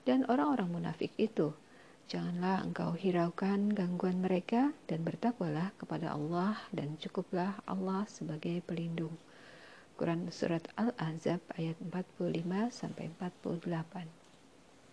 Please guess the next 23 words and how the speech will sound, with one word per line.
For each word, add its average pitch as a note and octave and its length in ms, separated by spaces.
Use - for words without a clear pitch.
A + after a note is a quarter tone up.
Rasulullah A#3 480
Shallallahu F3 560
Alaihi E3+ 240
Wasallam F3 480
sangat F3 320
menyukai E3+ 560
khalwat E3+ 640
menyendiri E3+ 1040
dan F#3 320
merenung. D#3+ 480
Beliau F3+ 320
seringkali E3+ 560
keluar F3+ 320
dari F3 240
Mekah A3 400
menuju F3 400
bukit-bukit F3 720
dan D3+ 240
lembah-lembah F3+ 560
yang F3 80
sepi. - 480
Suatu D4 320
hari, G3 480